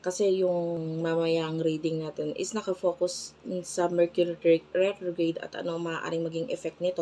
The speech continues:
sa iyo, Capricorn. Ah, okay, let's start. Mercury retrograde, nagsimula na siya nitong August five.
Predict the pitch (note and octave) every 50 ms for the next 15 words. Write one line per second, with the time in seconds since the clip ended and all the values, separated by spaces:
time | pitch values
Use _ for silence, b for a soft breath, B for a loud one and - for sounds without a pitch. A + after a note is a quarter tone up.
0 | E3 - G3 F#3 E3+ D#3 D3 - - C#3 C3+ - - C#3 - - F3 F3 D#3+ C#3+
1 | - B B B B B B B B B B B B B B B B B - -
2 | - - - - - - - - G#3 G3+ G3 F#3 F3+ F3 - - - G3 F#3 -
3 | E3+ B2 F#2+ - - F3+ F#3+ F3+ - - - - - - - G#3 D#3+ - - -
4 | - - - - - - - - - - - - F3 F#3 F#3+ F#3 F3+ - F#3+ F3+
5 | F3 F3 F3 E3+ E3+ F#3 F3 F3 F3+ G#3 G#3 G#3 - - - - - - - F3
6 | F3+ - - - B3 C4 C#4+ D4+ D4+ D#4 D#4+ D4+ - D4 C#4 C4+ C4+ C4 - G#3+
7 | G3+ - - F3+ F3+ F3+ F3+ F#3 - - - - E3 D#3 D#3 D#3+ F#3+ G#3+ G#3 G#3
8 | A3+